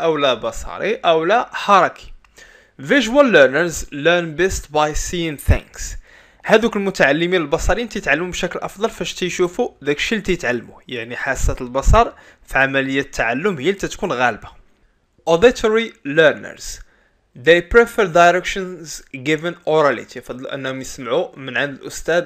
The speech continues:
على أنهم يتلقاو مثلًا الميساج ديالو ولا شي حاجة. Prefer lectures to reading assignments. تيفضلوا المحاضرة على القراءة. Participate in class discussions. تيعجبهم، تيتعجبهم المناقشة وسط القسم.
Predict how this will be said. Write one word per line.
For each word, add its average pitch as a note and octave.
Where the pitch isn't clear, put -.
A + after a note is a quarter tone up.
على C3
أنهم C#3
يتلقاو C#3
مثلًا C3+
الميساج B2+
ديالو B2
ولا B2+
شي -
حاجة. G2
Prefer G3
lectures G3
to -
reading D#3
assignments. D3
تيفضلوا B2+
المحاضرة B2+
على D3+
القراءة. D3
Participate G#3
in F3+
class F3
discussions. D3
تيعجبهم، A#2+
تيتعجبهم C3
المناقشة D3+
وسط D3+
القسم. -